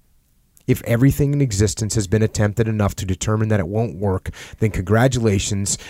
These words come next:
you've been awarded the honor of being the person who must invent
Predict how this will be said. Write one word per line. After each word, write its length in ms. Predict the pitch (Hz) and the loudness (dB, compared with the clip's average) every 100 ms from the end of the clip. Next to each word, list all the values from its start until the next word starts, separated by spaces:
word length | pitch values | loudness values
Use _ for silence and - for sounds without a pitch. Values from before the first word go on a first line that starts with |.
| - | -4
you've 180 | 104 92 | -2 0
been 140 | 104 | 0
awarded 480 | 98 92 101 117 117 | 0 0 2 2 2
the 160 | 101 - | -2 -2
honor 320 | 123 123 117 | -2 0 0
of 120 | 98 | 0
being 220 | 90 107 | -2 -2
the 80 | 98 | -4
person 440 | - 113 110 - 113 | -2 -2 0 -2 -4
who 220 | - 107 | -2 -4
must 420 | 87 87 90 - | -2 -2 -4 -6
invent 680 | - 101 90 85 80 82 - | -8 -8 -6 -6 -6 -8 -14